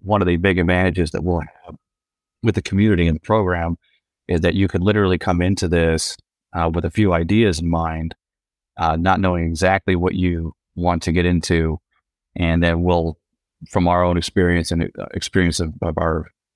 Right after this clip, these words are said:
expert guests and, and others, uh, we can show you. It's like, "Hey, you,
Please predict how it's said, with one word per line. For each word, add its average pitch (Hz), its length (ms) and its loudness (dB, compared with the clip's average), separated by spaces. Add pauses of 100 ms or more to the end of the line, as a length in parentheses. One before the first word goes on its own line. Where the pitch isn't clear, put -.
expert 90 520 -2
guests 85 420 0
and, 82 240 -2
and 85 140 2
others, 85 440 0 (560)
uh, - 160 -4
we 90 140 0
can 87 100 -6
show 120 180 2
you. 85 120 -2
It's - 260 -14
like, - 120 -6
"Hey, 95 140 0
you, 85 260 -2